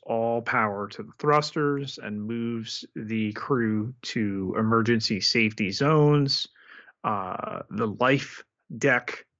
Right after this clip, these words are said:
is offline, previously, uh, referenced for the U S S Constance. So apparently this is a thing. Uh, they only have a few minutes left. He needs everybody to take a deep breath and hold it.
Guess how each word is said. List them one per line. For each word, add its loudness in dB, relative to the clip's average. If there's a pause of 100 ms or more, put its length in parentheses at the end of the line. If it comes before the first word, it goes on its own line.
(220)
is -4
offline, 0 (800)
previously, -6 (140)
uh, -4
referenced -4 (140)
for -6
the 2
U 0
S -2
S 0
Constance. 0
So -6 (100)
apparently 2
this -2
is -4
a -4 (120)
thing. 2 (720)
Uh, 0 (120)
they 0
only 2
have 2
a -2
few -6
minutes -4
left. -2
He -6
needs -6
everybody 4
to -10
take -6
a -2
deep -2
breath 0
and -8
hold 2
it. -2